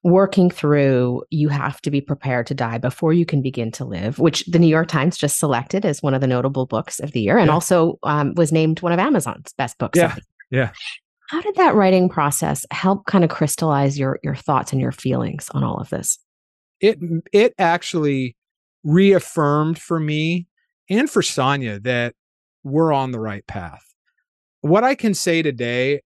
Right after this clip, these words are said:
Speaker 2: however passionately I feel about what I wrote in the Free Press, and I do feel passionately about it, I also feel that America, and really a lot of discussions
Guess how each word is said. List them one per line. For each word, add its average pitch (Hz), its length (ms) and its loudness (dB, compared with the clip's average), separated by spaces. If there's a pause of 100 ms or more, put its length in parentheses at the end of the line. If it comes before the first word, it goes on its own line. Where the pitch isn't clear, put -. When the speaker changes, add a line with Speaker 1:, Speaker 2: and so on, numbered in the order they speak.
Speaker 2:
however 190 380 2
passionately 151 520 -4
I 131 140 -2
feel 127 460 -2
about 123 240 -2
what 123 120 -2
I 117 80 -2
wrote 120 380 -2
in 127 160 -8
the 117 60 -6
Free 127 180 -4
Press, 131 320 -2
and 139 80 -4
I 123 60 -2
do 123 160 -2
feel 123 180 -4
passionately 113 480 -6
about 101 320 -6
it, 135 160 -2 (500)
I 170 140 0
also 208 380 4
feel 151 320 0
that 135 120 -4
America, 127 800 -2 (640)
and 233 220 2
really 180 340 6 (180)
a 175 100 -4
lot 156 280 2
of 139 140 -4
discussions 127 920 -6